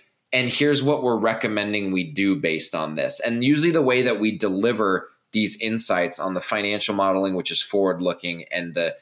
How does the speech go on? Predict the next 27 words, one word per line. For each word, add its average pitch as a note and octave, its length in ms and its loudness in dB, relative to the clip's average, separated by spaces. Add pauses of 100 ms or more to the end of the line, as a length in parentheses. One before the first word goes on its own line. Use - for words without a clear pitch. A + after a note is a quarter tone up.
(160)
financial G2 420 -2
statement F2 400 -2
dashboards, E2+ 560 -2
which E2 180 -8
is E2 160 -8
historically G2 680 -2
facing, E2+ 520 -4 (400)
is G2+ 460 0 (240)
we A2 180 2
deliver A2+ 400 2
all A2 300 4
these A2+ 300 2
with G2+ 180 0
an F2+ 80 -2
executive G#2 720 -2
summary. G#2+ 560 0
We're, B2 200 2 (160)
we're C#3 180 2
big D3+ 180 4
on B2 200 2
this. - 560 -2
We're G2+ 120 0
big C3 220 4
on, A2 260 0 (300)
"Here's C#3 340 2
our A2+ 200 0
takeaways. F#2+ 1000 0